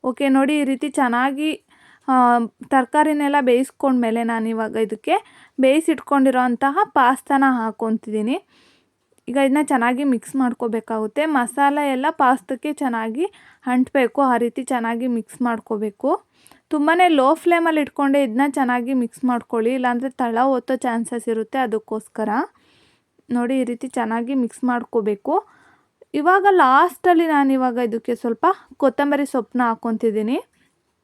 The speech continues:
ಇವಾಗ ಇದನ್ನ ಚೆನ್ನಾಗಿ ಮಿಕ್ಸ್ ಮಾಡ್ಕೊಳ್ಳೋಣ.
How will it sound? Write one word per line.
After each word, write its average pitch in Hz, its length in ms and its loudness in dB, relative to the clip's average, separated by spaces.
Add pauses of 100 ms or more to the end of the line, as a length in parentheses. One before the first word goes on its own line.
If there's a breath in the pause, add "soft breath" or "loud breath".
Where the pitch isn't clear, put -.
(1300)
ಇವಾಗ 247 300 -2
ಇದನ್ನ 254 260 0
ಚೆನ್ನಾಗಿ 247 420 -2
ಮಿಕ್ಸ್ 240 340 -4
ಮಾಡ್ಕೊಳ್ಳೋಣ. 226 580 -2